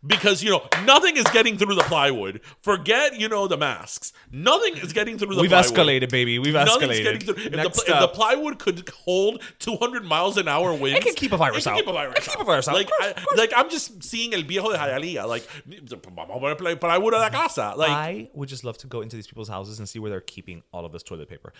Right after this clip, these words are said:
Speaker 2: Because here's the thing. Most people that are buying it do not have, like, garages or whatever.
Speaker 1: Yeah.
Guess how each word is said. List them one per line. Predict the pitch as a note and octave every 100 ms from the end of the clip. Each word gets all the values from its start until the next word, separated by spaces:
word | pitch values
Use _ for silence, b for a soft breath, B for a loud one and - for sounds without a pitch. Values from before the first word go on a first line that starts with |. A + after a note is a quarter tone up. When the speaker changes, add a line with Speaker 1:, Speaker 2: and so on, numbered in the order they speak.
| B B
Speaker 2:
Because | A#3 A3+ G#3+
here's | B3 D4
the |
thing. | A3 D#3 - -
Most | C4+ G#4+
people | A#4
that | G4+ D4+
are |
buying | D#3 F3 A#3
it | C4 D3
do | G3
not | A#3+ C#4 D4
have, | A3 A#3+ E3 D3
like, | C#3+ C#3 - A2+
garages | A#2 G2+ G#2+ A2+ A#2 A2+ A2+ A2+
or |
whatever. | A2 G2+
Speaker 1:
Yeah. | G2